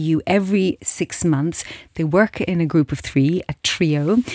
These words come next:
across an eighteen-month period. And this trio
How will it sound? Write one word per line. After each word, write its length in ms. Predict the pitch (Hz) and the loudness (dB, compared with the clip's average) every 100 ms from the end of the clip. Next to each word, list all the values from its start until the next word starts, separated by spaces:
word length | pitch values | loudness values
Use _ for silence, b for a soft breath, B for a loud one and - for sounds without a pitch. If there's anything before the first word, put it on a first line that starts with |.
| B B - | B B -4
across 580 | 185 - - 185 185 - | -4 -4 2 2 2 0
an 140 | 165 | 0
eighteen-month 600 | 196 202 - 180 165 160 | 0 0 0 2 2 0
period. 420 | - 151 143 151 - | -2 0 2 0 -2
And 240 | 170 170 160 | -4 -2 -2
this 300 | 180 269 - | 4 4 4
trio 440 | - 214 175 202 | 0 2 4 4